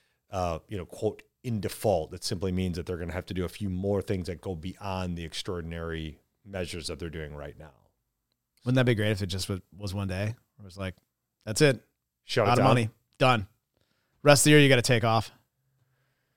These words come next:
Speaker 1: I mean, it's, it's as crazy as it sounds, that we've seen crazier things, I suppose. So
Speaker 2: Yeah.
Speaker 1: I've also decided to, just for everybody so they know, I'm, I'm done trying to hide when I drink something on a podcast. I'm not moving away from the mic. I'm not doing any of that. So just,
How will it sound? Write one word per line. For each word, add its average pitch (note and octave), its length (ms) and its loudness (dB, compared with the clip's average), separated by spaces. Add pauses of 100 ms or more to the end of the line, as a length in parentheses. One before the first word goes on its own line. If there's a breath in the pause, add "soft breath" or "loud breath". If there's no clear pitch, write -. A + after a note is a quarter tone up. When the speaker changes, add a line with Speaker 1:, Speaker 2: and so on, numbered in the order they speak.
(520)
Speaker 1:
I E3 80 8
mean, F3 180 10
it's, - 340 6
it's D#3 320 2
as D3 140 2
crazy E3 340 8
as D3 120 8
it C3 140 4
sounds, C3+ 440 8
that A#2 100 2
we've A#2+ 180 2
seen B2+ 220 -2
crazier A2+ 380 2
things, F#2+ 280 -4
I F2+ 60 -4
suppose. F2+ 400 -6
So - 380 -6
Speaker 2:
Yeah. G#2 180 0
Speaker 1:
I've D3 80 8
also G#3+ 240 8
decided C3 420 2
to, A#2+ 160 -2
just - 360 -4
for A#2 120 -2
everybody G#2 260 0
so A2 120 -4
they G2+ 120 -2
know, F#2+ 180 -2 (100)
I'm, D3 280 2
I'm D3+ 180 2
done D3+ 220 8
trying E3 240 2
to C#3 60 4
hide A#2 240 4
when A2+ 120 2
I G#2 60 2
drink G2+ 240 -4
something A2+ 280 -2
on G#2 80 0
a F#2 60 -4
podcast. G#2 600 0
I'm A2+ 80 0
not B2 180 2
moving B2+ 220 4
away A2+ 160 8
from A2+ 140 0
the G#2 60 2
mic. G2 280 4
I'm G#2 100 2
not G#2 160 2
doing G#2+ 160 2
any G2 180 2
of F2+ 60 0
that. F2+ 340 0
So - 80 -6
just, F#2+ 280 -4